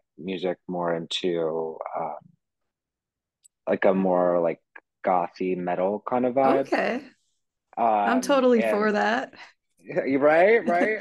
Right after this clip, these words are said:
Speaker 2: <laughs>
Speaker 1: Um,
Speaker 2: Yeah.
Speaker 1: and there's, like, some shit that I wanna, like, talk about outside of, like, heartbreak and stuff. Like,
Speaker 2: Mm-hmm.
Speaker 1: I'm very, like, anti-religion and, like,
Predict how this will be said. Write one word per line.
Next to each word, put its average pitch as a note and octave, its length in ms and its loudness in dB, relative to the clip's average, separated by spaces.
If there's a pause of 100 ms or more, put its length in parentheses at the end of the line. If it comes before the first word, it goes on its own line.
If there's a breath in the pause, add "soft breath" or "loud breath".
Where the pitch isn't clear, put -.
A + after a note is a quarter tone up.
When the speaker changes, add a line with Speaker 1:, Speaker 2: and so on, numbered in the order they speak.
Speaker 2:
<laughs> - 100 -18
Speaker 1:
Um, C3+ 460 -4
Speaker 2:
Yeah. A#3 280 -6 (200)
Speaker 1:
and C#3+ 260 -4 (100)
there's, D#3+ 260 -2
like, F#3 140 -6
some D#3 140 -10
shit C#3+ 240 -10
that B2+ 100 0
I B2 60 2
wanna, A#2 400 -4
like, G2+ 180 -8
talk G#2+ 240 -8
about A2+ 260 -2
outside G2 400 -8
of, G2 100 -8
like, F#2 160 -8
heartbreak G2+ 440 -10
and A2+ 100 -12
stuff. B2 300 -2
Like, F#2 180 -4 (180)
Speaker 2:
Mm-hmm. A3 340 -4 (180)
Speaker 1:
I'm A2 160 -10
very, G#2 200 0
like, G2 200 -2
anti-religion G2 680 -4 (160)
and, F2+ 80 -6
like, F2 160 -8